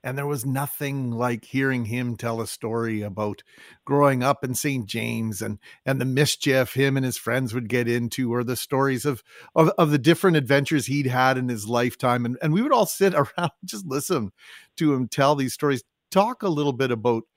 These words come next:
the stories y-, y-, your dad w-, would tell you about and, and his ability to convey the past, whether it was his personal history or maybe,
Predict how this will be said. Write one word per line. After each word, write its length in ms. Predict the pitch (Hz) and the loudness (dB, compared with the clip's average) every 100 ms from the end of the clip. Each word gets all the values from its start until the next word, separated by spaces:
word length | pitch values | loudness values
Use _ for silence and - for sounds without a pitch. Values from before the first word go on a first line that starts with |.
| _ _ - | _ _ -10
the 80 | |
stories 480 | 117 - 135 123 107 | -8 -4 0 0 -2
y-, 120 | 117 - | -8 -8
y-, 180 | 120 117 | -8 -6
your 180 | 127 113 | -4 -2
dad 320 | 113 110 113 | 0 0 0
w-, 280 | 110 104 - | -4 -8 -10
would 340 | 123 113 110 | -8 -6 -8
tell 280 | - 127 117 | -6 -2 0
you 200 | 123 113 | 0 -2
about 480 | 107 98 117 117 - | -4 -2 -2 -2 -4
and, 220 | 117 107 - - _ | -4 -4 -10 -20 _
and 160 | - 127 | -6 -2
his 240 | 127 151 | 0 2
ability 540 | 135 117 123 123 123 117 | 0 -2 -2 0 0 -2
to 160 | - | -4
convey 920 | 117 131 120 98 131 143 143 143 139 | -4 -4 -4 0 2 2 4 4 2
the 220 | 139 139 139 | 0 0 -2
past, 480 | - 127 139 143 | 2 4 4 2
whether 180 | 143 135 | 2 2
it 60 | 139 | 2
was 160 | 131 | -2
his 120 | 120 113 | -6 -8
personal 460 | - 156 - 160 | -2 -2 0 -2
history 400 | 139 156 - 160 | 0 -2 -2 0
or 100 | 151 | 0
maybe, 380 | 135 139 135 127 | 0 0 0 -2